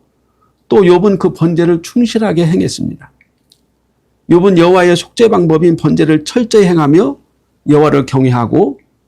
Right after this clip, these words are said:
경건한 사람으로 살아왔다. 그렇게 욥기 일 장에서 기록하고 있어요. 그런데 욥에게 사 단계의 고난이 밀려오자 처음부터 욥은 여호와 하나님의 말씀을 듣고 싶어 했어요.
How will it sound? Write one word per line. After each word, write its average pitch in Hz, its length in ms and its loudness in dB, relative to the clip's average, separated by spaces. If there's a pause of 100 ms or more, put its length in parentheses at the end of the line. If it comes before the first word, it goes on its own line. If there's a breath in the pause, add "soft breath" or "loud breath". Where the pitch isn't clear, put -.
(260)
경건한 180 420 -2
사람으로 165 440 -6
살아왔다. 131 800 -12
그렇게 139 320 -12
욥기 131 280 -6
일 120 160 -4
장에서 117 400 -8
기록하고 - 400 -10
있어요. - 260 -16 (1160)
그런데 175 360 2
욥에게 170 400 4
사 - 180 -6
단계의 214 380 2
고난이 165 440 0
밀려오자 151 680 0 (140)
처음부터 196 800 -2 (360)
욥은 180 480 2 (720)
여호와 180 260 2
하나님의 208 320 0
말씀을 185 440 -2
듣고 - 220 -6
싶어 - 280 -8
했어요. 131 420 -10